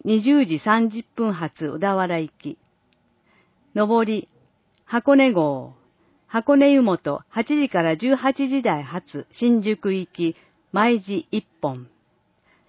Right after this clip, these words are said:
相模号。小田原八時十一時台発、新宿行き、各一本。表終わり。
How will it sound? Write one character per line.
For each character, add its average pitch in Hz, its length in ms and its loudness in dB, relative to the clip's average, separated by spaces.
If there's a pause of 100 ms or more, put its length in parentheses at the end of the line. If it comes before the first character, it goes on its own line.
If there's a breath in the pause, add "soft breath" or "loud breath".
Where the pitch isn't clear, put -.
(340)
相 233 260 4
模 269 180 4
号。 131 360 -6 (720)
小 190 120 -2
田 254 180 2
原 226 380 0 (140)
八 233 380 -4
時 170 260 -4
十 269 220 2
一 269 160 -4
時 269 140 0
台 160 240 0
発、 147 440 -10
新 226 280 0
宿 202 280 -6
行 185 240 -6
き、 175 280 -6 (260)
各 220 440 -2
一 - 160 -6 (160)
本。 127 280 -10 (560)
表 208 360 0
終 175 220 2
わ 165 60 -2
り。 156 200 -6